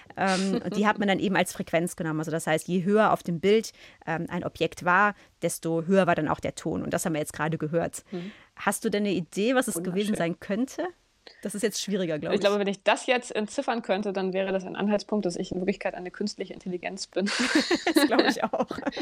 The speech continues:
Speaker 2: Also
Speaker 1: <laughs> Das war tatsächlich das Hubble Deep Field. Ähm, also
Speaker 2: Ah.
Speaker 1: das Hubble-Teleskop, das tief in den Weltraum geschaut hat und weit entfernte Galaxien,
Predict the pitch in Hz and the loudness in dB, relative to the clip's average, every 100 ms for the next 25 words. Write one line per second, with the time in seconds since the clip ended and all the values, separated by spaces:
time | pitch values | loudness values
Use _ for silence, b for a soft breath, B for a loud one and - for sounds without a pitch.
0 | - - 226 240 - 320 262 302 285 294 | -8 4 6 6 2 0 2 2 2 0
1 | - - - - 330 - - - - 196 | -2 -6 -4 -2 -2 -6 -18 -10 2 4
2 | 202 185 190 175 175 208 208 190 180 - | 4 2 0 -2 -2 0 2 2 -2 0
3 | 175 147 - B B B - - 160 165 | 0 0 -4 B B B -8 -4 -2 -2
4 | 170 175 165 170 165 156 160 - 190 185 | -2 -2 2 4 4 4 2 0 0 2
5 | 185 180 - 185 165 - - 220 196 156 | 0 0 -2 -4 -4 -2 0 2 2 4
6 | 170 - 175 185 - 151 170 - 156 - | 4 4 2 2 2 2 2 2 0 -2
7 | B B - 156 165 - - 147 160 185 | B B -2 0 0 -2 -4 2 4 4
8 | - 180 - 156 165 - 160 156 156 160 | 4 -2 0 2 2 0 0 0 0 0
9 | - - 165 180 - | -2 -4 -2 -2 -2